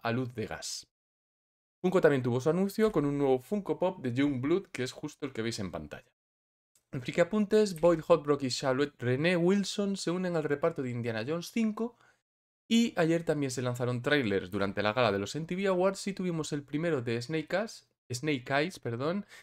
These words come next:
el spin-off de los G I Joe, y nuevo tráiler de Space Jam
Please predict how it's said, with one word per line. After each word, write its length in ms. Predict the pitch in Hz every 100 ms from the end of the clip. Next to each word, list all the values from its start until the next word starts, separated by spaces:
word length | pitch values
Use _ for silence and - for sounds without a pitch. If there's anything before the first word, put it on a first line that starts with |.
| _
el 240 | 117 117 113
spin-off 440 | 117 143 135 123
de 80 | 110
los 180 | 107 107
G 180 | 151 123
I 100 | 117
Joe, 220 | 170 196 - - - _
y 140 | 208
nuevo 340 | 190 190 185 175
tráiler 400 | 180 180 185 160
de 140 | 143
Space 560 | 131 - 165 170 139 131
Jam 340 | 156 175 165